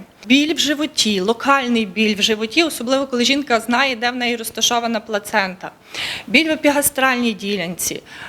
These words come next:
блювота, м, е, зміна кольору шкіри, поява жовтяниці,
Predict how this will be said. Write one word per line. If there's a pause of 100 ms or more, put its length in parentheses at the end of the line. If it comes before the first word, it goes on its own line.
блювота,
м, (100)
е, (160)
зміна
кольору
шкіри,
поява
жовтяниці,